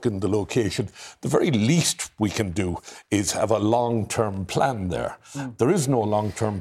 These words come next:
Speaker 1: plan. We're finding contracts are coming to an end. People have to be moved. In the case of Dundalk, I understand that the rooms were reserved for international protection people, not for Ukrainians, and that that is impacting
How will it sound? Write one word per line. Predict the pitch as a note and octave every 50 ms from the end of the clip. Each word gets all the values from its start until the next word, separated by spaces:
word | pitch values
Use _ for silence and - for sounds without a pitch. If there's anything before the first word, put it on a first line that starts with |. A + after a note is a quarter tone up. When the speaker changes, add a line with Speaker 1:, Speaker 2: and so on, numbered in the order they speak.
| E2+
Speaker 1:
plan. | G#2+ A2+ A2+ A2+ A2 A2 G#2 G2
We're | G#2+ G#2 - - C#3+
finding | D3 C3+ A#2+ B2 G#2+ G#2+ F#2+
contracts | - - C#3 C#3+ C3+ - D3+ B2+ - - - -
are | A#2+ G#2 - -
coming | B2 G#2+ G#2 G#2 F#2+ -
to | - A2 G#2
an | G2+ A2 A2+ A2
end. | A2 A2 G2+ - - -
People | - D3 C3+ - A2+ A2
have | - A#2+ A2+ - - -
to | G2+ F2+ G#2+
be |
moved. | G#2+ G#2 A2 A2 G#2+ G#2 G2 - - - - - - - -
In | B2+ B2+ A#2
the | A#2 A2+ - C3
case | B2+ A#2+ - -
of | A2+ F#2+ F#2 A#2+
Dundalk, | A2+ A2+ A2 G2 A2+ A#2+ B2 A#2+ - -
I | A2 G2+ G2+ G#2+
understand | A2 G2 F#2 - - A2+ A2 A2 G#2+ G2+
that | G2 G2 - - - - - - _ -
the | - G#2+ G2+ G2+ F#2+ F#2+ - A2 A#2+
rooms | C#3+ C3+ B2 A#2+ A2+ G2 G2
were | G#2 A2+ A2 G#2+ G#2+ G#2 G2+
reserved | F#2 F#2+ B2 A#2+ A#2+ A2+ G#2 F#2
for | - - A2 A2+ G#2+
international | G#2 G#2+ - - A2+ G#2+ A2+ A2+ A2+ - - - G#2+ F#2+
protection | F2 - A2 F#2+ - E3 D3 - - - D#3 C#3 B2+
people, | - C#3 C3+ C3 - B2 B2 - - - - _ - A2 B2
not | A#2 - - -
for | A#2+ G2+ F#2 G2 F#2
Ukrainians, | - - B2+ B2 C3 B2+ B2 A#2+ A2+ G#2+ F#2
and | G#2 G2 G2 G2
that | G#2 F#2 - -
that | - B2+ C#3 A#2+ - - G#2 -
is | A#2 G2 F#2+ G#2+
impacting | A2 G#2 F2+ - G#2 F#2+ - - - A2